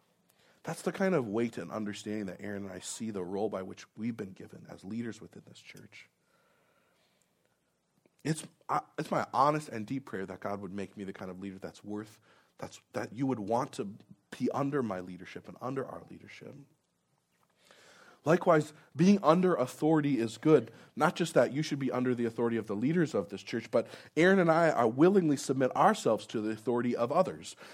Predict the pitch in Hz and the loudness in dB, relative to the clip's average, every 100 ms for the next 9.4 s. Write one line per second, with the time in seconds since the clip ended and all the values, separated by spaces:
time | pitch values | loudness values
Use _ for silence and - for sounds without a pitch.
0 | - 151 160 196 175 156 160 - - 151 | 6 6 6 6 8 8 4 0 -2 2
1 | 156 135 151 190 190 160 123 - 262 302 | 6 6 6 4 4 4 2 2 2 4
2 | 131 113 101 101 104 110 113 120 131 - | 2 2 -2 -6 -6 -6 -4 -2 -2 -2
3 | 107 120 127 120 113 117 165 - 95 - | -2 0 -2 -2 0 0 -2 -4 -10 -10
4 | 82 - - 78 104 - 107 101 95 - | -14 -12 -10 -6 -2 -2 -2 -4 -4 0
5 | 131 131 107 104 107 101 110 139 - 76 | 0 0 -4 -8 -4 -4 -2 -4 -6 -12
6 | 85 80 98 95 101 98 104 98 90 110 | -10 -10 -10 -8 -8 -10 -12 -12 -12 -12
7 | - 104 113 139 123 - 82 - - - | -12 -10 -8 -8 -8 -8 -8 -8 -16 -20
8 | - 123 123 120 147 165 151 131 127 117 | -8 -6 0 6 8 8 2 0 2 0
9 | - 117 117 113 | 0 2 2 0